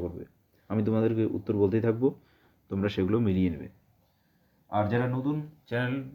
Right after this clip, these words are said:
জয়েন করেছো আজকে, তাদেরকে সাবস্ক্রাইব করে নেওয়ার জন্য বলবো। পাশাপাশি আমাদের স্মার্ট গ্যালাক্সি কোচিং সেন্টারে যারা প্রস্তুতি নিতে চাও, ডাব্লিউপি, কেপি, এএনএম, জিএনএম সহ বিভিন্ন চাকরি পরীক্ষার প্রস্তুতি,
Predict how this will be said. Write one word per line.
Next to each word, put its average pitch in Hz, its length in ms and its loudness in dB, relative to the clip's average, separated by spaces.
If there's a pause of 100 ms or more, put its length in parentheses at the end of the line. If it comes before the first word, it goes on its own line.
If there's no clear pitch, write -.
(280)
জয়েন 113 240 4
করেছো 123 280 4
আজকে, 139 160 -4 (180)
তাদেরকে 101 320 0 (460)
সাবস্ক্রাইব 107 420 -2
করে 107 160 2
নেওয়ার 110 220 0
জন্য 113 120 0 (100)
বলবো। 113 180 0 (800)
পাশাপাশি 135 340 4 (100)
আমাদের 113 280 2
স্মার্ট 120 220 2
গ্যালাক্সি 123 300 2
কোচিং 110 240 2
সেন্টারে 117 320 0
যারা 107 140 2 (2250)
প্রস্তুতি 113 420 2
নিতে 101 260 0
চাও, 107 140 2 (560)
ডাব্লিউপি, 101 400 0 (120)
কেপি, 101 280 0 (280)
এএনএম, 98 280 2
জিএনএম 95 360 0
সহ 107 100 0 (120)
বিভিন্ন 156 220 0 (120)
চাকরি 104 300 0
পরীক্ষার 92 300 -2
প্রস্তুতি, 95 280 -4